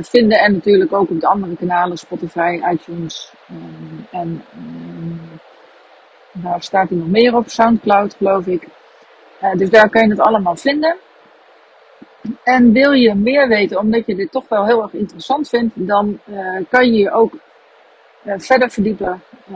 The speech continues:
via het online programma In acht stappen naar een stressvrij lijf en leven.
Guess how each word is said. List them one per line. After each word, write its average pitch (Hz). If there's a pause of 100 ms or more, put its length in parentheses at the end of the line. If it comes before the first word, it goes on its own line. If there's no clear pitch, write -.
(120)
via 214
het 175
online 220
programma 180
In 185
acht -
stappen 196
naar 175
een 175
stressvrij 175
lijf 180
en 170
leven. 262